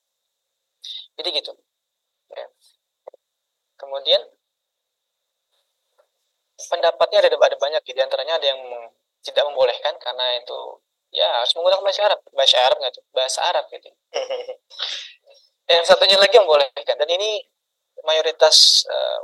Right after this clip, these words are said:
Speaker 1: ulama di Indonesia, yang saya bilang ulama karena para asatis yang insya Allah keilmuannya sudah kita akui, Ustaz Somad, Ustaz Hidayat, Ustaz Khalid, dan sebagainya.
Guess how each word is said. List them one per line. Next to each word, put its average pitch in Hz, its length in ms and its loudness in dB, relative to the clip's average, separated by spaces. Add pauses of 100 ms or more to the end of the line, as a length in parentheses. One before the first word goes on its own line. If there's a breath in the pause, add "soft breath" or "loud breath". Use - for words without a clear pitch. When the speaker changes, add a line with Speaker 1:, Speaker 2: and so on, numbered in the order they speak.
Speaker 1:
ulama 147 320 4
di 143 80 -4
Indonesia, 131 400 -2 (240)
yang 139 160 -2
saya 139 160 2
bilang 139 160 2
ulama 143 320 0
karena 143 240 -2
para 131 240 0
asatis - 400 0
yang 120 80 -2
insya 127 240 -2
Allah 143 240 -2 (160)
keilmuannya 139 400 -2
sudah 139 240 2
kita 123 240 0
akui, 139 240 -6
Ustaz 135 240 -2 (240)
Somad, 143 320 0
Ustaz - 240 -4 (400)
Hidayat, 135 400 2
Ustaz - 320 -4
Khalid, 143 320 -4
dan 131 80 -8
sebagainya. - 400 -8